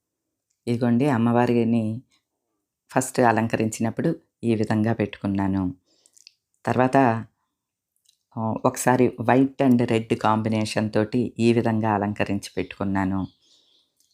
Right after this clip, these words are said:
ఈ అమ్మవారి పోస్చర్ అయితే ఒక కాలు పైకి, ఒక కాలు దిగువకి పెట్టుకుని అమ్మవారు, ఆ,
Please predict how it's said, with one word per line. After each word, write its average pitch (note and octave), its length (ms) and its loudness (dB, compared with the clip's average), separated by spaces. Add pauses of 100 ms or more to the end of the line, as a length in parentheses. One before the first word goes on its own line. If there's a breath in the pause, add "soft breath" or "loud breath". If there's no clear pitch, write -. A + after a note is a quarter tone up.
(960)
ఈ D#3 140 6
అమ్మవారి D#3 440 4
పోస్చర్ A#2+ 400 -4
అయితే B2 440 -2
ఒక - 160 -10
కాలు B2 240 2
పైకి, A#2 520 0 (120)
ఒక - 160 -14
కాలు A#2+ 220 0
దిగువకి A#2 640 -2 (160)
పెట్టుకుని A#2+ 520 0
అమ్మవారు, A#2 560 0 (560 soft breath)
ఆ, G#2+ 380 -4